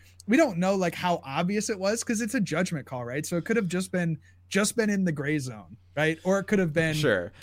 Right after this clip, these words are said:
Speaker 2: Well, I,
Speaker 1: painfully
Speaker 2: you know, what I'm
Speaker 1: obvious,
Speaker 2: more
Speaker 1: you
Speaker 2: so
Speaker 1: know?
Speaker 2: saying
Speaker 1: It's
Speaker 2: is, like, if you continue to cheat, like,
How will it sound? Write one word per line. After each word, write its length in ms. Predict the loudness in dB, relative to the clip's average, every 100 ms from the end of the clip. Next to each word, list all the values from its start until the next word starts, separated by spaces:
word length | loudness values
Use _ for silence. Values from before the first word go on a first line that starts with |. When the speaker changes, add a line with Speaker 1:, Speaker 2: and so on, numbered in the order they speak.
| 4
Speaker 2:
Well, 220 | 10 10
I, 140 | 10 6
Speaker 1:
painfully 180 | 6
Speaker 2:
you 60 | 6
know, 100 | 6 8
what 180 | 8 8
I'm 60 |
Speaker 1:
obvious, 40 | 10
Speaker 2:
more 120 | 8
Speaker 1:
you 40 |
Speaker 2:
so 140 | 8 6
Speaker 1:
know? 60 |
Speaker 2:
saying 260 | 6 6 4
Speaker 1:
It's 80 | 4
Speaker 2:
is, 140 | 2
like, 180 | 4 2
if 140 | 0 -2
you 180 | -2 -4 -10
continue 400 | -8 -6 -2 0
to 100 | 0
cheat, 320 | -2 -4 -4 -2
like, 240 | -4 -4